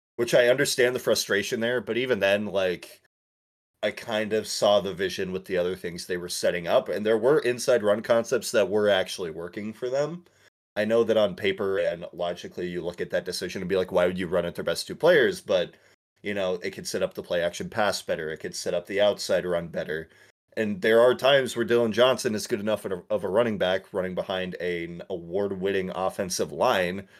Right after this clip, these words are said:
you're still gonna be able to break some of those. So I see why people were frustrated. I just don't agree. I have nothing but praise to, um, sing Ryan Grubb after this one, truthfully. And I, like,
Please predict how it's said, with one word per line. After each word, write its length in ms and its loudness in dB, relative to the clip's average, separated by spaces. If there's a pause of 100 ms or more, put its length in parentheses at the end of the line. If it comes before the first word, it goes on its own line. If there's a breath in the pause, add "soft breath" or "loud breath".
(360 soft breath)
you're 80 -6
still 240 6
gonna 140 2
be 120 6
able 140 6
to 60 4
break 240 4
some 160 -8
of 80 -14
those. 380 -12
So 320 0
I 480 0
see 400 -4
why 400 2
people 360 -10
were 500 -8 (800 soft breath)
frustrated. 680 -4 (120)
I 140 2
just 240 -4
don't 160 4
agree. 440 2
I 260 4
have 260 2
nothing 400 2
but 160 2
praise 500 0
to, 540 -8 (880 soft breath)
um, 720 -4 (140)
sing 520 0
Ryan 320 2
Grubb 260 2
after 260 -4
this 240 -12
one, 260 -12
truthfully. 480 2
And 120 4
I, 160 6
like, 420 4